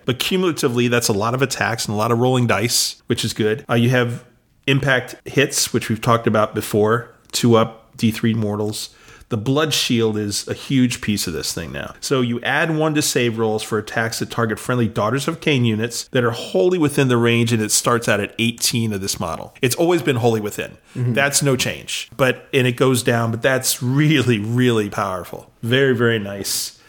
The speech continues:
Speaker 1: And if this is your general, there's other things that are gonna happen. This, the, the Cauldron was almost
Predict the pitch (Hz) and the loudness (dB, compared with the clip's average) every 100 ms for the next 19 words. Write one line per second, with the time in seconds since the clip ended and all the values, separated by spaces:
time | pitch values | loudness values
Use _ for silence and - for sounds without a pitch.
0 | - 139 139 143 131 156 147 - - 135 | -6 -2 2 2 0 -2 -4 -8 -6 -6
1 | 120 123 113 143 160 147 123 117 117 - | -2 -2 -2 -2 -2 0 0 0 0 -2
2 | 127 135 - 123 117 131 113 113 104 101 | -2 -2 0 -2 0 -2 -2 -4 -4 -4
3 | 110 - 92 98 131 - - 117 120 113 | -6 -6 -8 -4 -2 -2 -4 -2 0 0
4 | 101 - - _ _ _ _ - 120 - | -2 -6 -20 _ _ _ _ -6 -4 0
5 | 143 139 127 113 110 120 113 | 0 0 0 0 0 0 -2